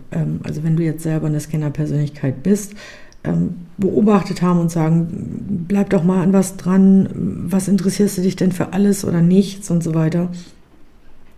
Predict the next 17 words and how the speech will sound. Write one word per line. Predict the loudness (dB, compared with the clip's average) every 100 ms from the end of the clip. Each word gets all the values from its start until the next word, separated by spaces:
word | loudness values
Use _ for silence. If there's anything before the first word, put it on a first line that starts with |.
| -20 -14 0
sind | 4 4 2 -12 -16
Scanner-Persönlichkeiten | 0 2 4 4 4 4 2 0 0
eigentlich | 0 0 0
überhaupt | 0 -2 -2
nicht | -4
flatterhaft. | -2 -4 -2 -2 -4 -8 -18 -20 -20 -20 -20 -20 -20 -12
Psychologisch | -2 4 6 6 4 2
betrachtet | -6 -2 -2 0 -4 -2
ist | -4
dieser | 0 2
Persönlichkeitstyp | 2 2 4 4 2 0 -2 -2 -6 -4 -4
schon | -2 -2 -2
länger | -2 -2
bekannt. | -4 -6 -8 -8 -12 -20 -20 -20 -20 -18
Scanner | -10 2 6 6
sind | 6 4 2 -2
hochbegabte, | -2 -2 -2 0 2 2 2 4 4